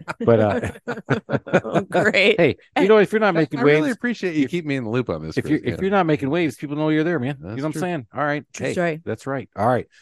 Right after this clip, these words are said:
Speaker 1: So we, did, you went to one client. Were, was it just you, uh, helping all these
Speaker 2: Yes.
Speaker 1: clients, or did you start to pick up and start to build a business?
Speaker 2: Yes, it was a combination. So I was, I, I did have to go out and go, "Oh, hey, I could be a good new business person for you." So there was a couple people that did, that I worked with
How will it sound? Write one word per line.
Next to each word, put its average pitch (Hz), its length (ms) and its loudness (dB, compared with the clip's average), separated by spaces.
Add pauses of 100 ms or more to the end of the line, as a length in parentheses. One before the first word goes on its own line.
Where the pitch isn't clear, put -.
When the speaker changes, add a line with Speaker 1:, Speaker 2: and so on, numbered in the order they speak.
Speaker 1:
So - 240 -12 (500)
we, 110 160 -10
did, 123 240 2
you 131 80 6
went 147 120 4
to 151 60 4
one 139 220 2
client. 107 440 -6
Were, 117 220 -10
was 113 200 -6
it 101 80 -12
just 127 300 -2
you, 143 240 -6 (160)
uh, 98 240 -4
helping 127 380 -4
all 123 60 -4
these 139 80 0
Speaker 2:
Yes. 127 160 -6
Speaker 1:
clients, 127 560 -6
or 110 120 -2
did 101 140 -6
you 107 80 -10
start 104 220 -2
to 98 80 -6
pick 117 240 -4
up 107 180 -2
and 92 80 -8
start 98 160 -8
to 101 80 -4
build 92 220 -4
a - 20 -8
business? 92 160 0
Speaker 2:
Yes, 262 240 6
it 226 100 8
was 214 280 2 (160)
a 196 80 -2
combination. 180 580 0
So 180 300 4
I 165 180 4
was, 175 440 0 (600)
I, 156 160 0 (100)
I 180 80 2
did 202 240 4
have 196 200 4
to 180 120 0
go 180 240 4
out 165 140 4
and 165 100 -8
go, 165 100 -2
"Oh, 220 100 -6
hey, 294 220 0
I 247 60 -2
could 226 140 -4
be 233 80 0
a 220 60 0
good 220 140 -2
new 220 140 -2
business 202 300 -4
person 160 260 -6
for - 80 -12
you." - 140 -8
So 175 300 4
there 190 120 2
was 175 100 -2
a 180 60 -2
couple 180 240 -2
people 175 240 -2
that 156 160 -2
did, 156 320 -4
that 165 140 2
I 156 80 0
worked 165 260 -4
with 180 200 0